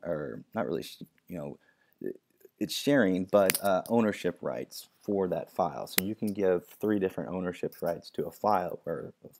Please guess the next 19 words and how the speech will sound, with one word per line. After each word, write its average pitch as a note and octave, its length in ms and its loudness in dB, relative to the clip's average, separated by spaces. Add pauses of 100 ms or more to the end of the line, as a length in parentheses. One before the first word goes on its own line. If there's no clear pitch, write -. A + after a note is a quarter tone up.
(140)
a - 60 -18
folder, A#2 380 2
you're, F2 340 -4
you're F2 120 -12
gonna F2 340 -8 (200)
only F#2 200 -8
be E2 120 -6
able E2 300 -6 (360)
to F#2 60 -8
be F#2+ 120 0
limited F2 380 -4
to - 100 -12
two, G2+ 580 -2 (120)
uh, D2+ 200 -14 (320)
either E2+ 240 -8
a E2+ 40 -12
view G2 360 -4
only F#2+ 300 -4
right F#2 380 -4